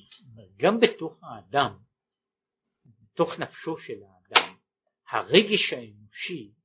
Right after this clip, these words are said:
הרגש האנושי הוא הרבה יותר בחינת תוהו. הרבה יותר בחינת תוהו. ולכן הרגש האנושי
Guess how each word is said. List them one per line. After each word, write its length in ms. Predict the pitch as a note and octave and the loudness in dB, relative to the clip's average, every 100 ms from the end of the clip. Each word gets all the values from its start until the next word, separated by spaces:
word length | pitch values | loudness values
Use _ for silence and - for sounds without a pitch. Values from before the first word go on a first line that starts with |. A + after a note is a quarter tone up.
| _ _ _ _ _ _ _ _ | _ _ _ _ _ _ _ _
הרגש 500 | G2+ A#2 E3 E3 - | _ -6 -6 -6 -12
האנושי 760 | A2+ G2+ G2+ _ - C#3+ G#2 G#2 _ _ - _ | -18 -20 _ _ -16 -14 -14 -16 _ _ -20 _
הוא 180 | B2+ B2 | -14 -12
הרבה 380 | G#2 G2+ G#2 G3+ | -12 -8 4 6
יותר 440 | A3+ E3 - D3+ C3 | 6 2 -2 -4 -4
בחינת 440 | C3+ - A#2+ A#2 _ - | -12 -16 -18 -20 _ -16
תוהו. 320 | A#2 G2 F#2+ _ _ _ _ _ _ _ _ _ _ _ _ _ _ _ _ _ _ _ _ _ _ _ _ _ _ _ _ _ _ _ | -16 -16 _ _ _ _ _ _ _ _ _ _ _ _ _ _ _ _ _ _ _ _ _ _ _ _ _ _ _ _ _ _ _ _
הרבה 280 | G2+ F#2+ D3+ | _ 0 4
יותר 320 | G#3+ G#3+ C#3 | 4 4 -8
בחינת 460 | C3+ C3+ C3 A2 A2 _ | -8 -14 -20 -20 -20 _
תוהו. 160 | - - _ _ _ _ _ - | -20 -20 _ _ _ _ _ -20
ולכן 440 | - _ _ F#3+ A#3 | -20 _ _ -20 -18
הרגש 560 | C#3+ G#2+ D3+ G#3 G#3 - | -16 -10 -10 -10 -14 -16
האנושי 800 | D#3+ C3+ B2 - - G3 F#3+ | -16 -18 -20 -12 -8 -8 -8